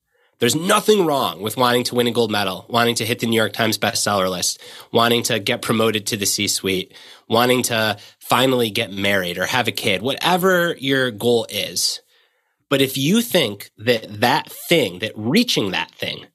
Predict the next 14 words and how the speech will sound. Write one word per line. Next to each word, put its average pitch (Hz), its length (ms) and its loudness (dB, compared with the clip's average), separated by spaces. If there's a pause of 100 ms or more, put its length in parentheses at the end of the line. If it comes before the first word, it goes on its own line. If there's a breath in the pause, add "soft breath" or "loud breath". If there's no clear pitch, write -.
(380)
will 127 100 2
make 143 260 2
you 156 120 2
a 117 60 2
different 120 420 -2
person 117 500 0
and 107 180 -4
suddenly 120 460 -2
fulfill 95 460 -2
you, 90 220 -6 (600)
that 120 160 2
is 107 140 0
just - 440 0
false. - 440 -2